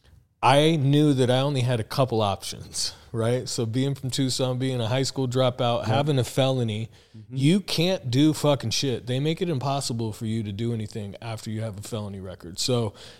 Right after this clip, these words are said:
Speaker 1: I either start my own business or I sell cars, basically, or I go back to doing what I was doing before. So <clears throat> I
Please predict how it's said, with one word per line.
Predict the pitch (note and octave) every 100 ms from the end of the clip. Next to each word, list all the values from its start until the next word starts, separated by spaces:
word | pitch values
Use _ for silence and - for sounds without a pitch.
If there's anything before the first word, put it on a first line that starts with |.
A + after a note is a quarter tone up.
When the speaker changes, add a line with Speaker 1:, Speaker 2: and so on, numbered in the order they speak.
| -
Speaker 1:
I | C3+
either | C3+ A#2+
start | - D#3+ E3+
my | E3+
own | E3+
business | D3+ D3+ C3+ C#3 C3 B2
or | A#2
I |
sell | G#2+ - B2+ A#2+
cars, | - B2 B2 A#2+ A#2 - _ _ _ -
basically, | D3 D3+ C#3 B2 A#2+ A#2
or | A#2 A#2
I | A2
go | A2+
back | G#2 G#2 -
to | G#2+
doing | G#2 G#2 F#2+
what | F2
I | F2
was | -
doing | - G2+ D2+
before. | D#2 F#2 C#2 - - - - -
So | - B2 A2+ - - E3+ C#3
<clears throat> | B2 G2 -
I | C3 D3+